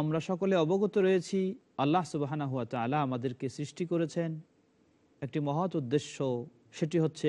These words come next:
আমরা আল্লাহ সুবহানাহু ওয়া তাআলার ইবাদত করব এবং এই ইবাদতের ক্ষেত্রে আমরা যেন সার্থক সফল হতে পারি, এজন্য আমাদেরকে একটি গুরুত্বপূর্ণ বিষয় সবসময় খুব সতর্কতার সাথে লক্ষ্য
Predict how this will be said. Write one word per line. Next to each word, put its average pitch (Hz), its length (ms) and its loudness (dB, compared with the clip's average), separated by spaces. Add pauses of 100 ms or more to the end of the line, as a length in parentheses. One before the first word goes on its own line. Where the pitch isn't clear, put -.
(140)
আমরা 127 220 2 (140)
আল্লাহ 139 200 0 (100)
সুবহানাহু 131 440 -2
ওয়া 120 160 -2
তাআলার 117 360 -2 (840)
ইবাদত 180 380 2 (100)
করব 110 240 2 (840)
এবং 156 240 2 (180)
এই 165 80 8 (120)
ইবাদতের 214 560 4
ক্ষেত্রে - 280 0 (120)
আমরা 147 280 0
যেন 143 100 -2 (140)
সার্থক 160 440 -2 (140)
সফল 196 360 2
হতে 180 180 4 (120)
পারি, 113 220 0 (960)
এজন্য 156 300 4 (120)
আমাদেরকে 151 460 0 (480)
একটি 131 220 -4
গুরুত্বপূর্ণ 156 500 -2 (140)
বিষয় 127 260 -2 (100)
সবসময় 170 560 -2 (920)
খুব 156 140 2 (120)
সতর্কতার 185 560 0
সাথে 151 180 -4 (100)
লক্ষ্য 131 180 -4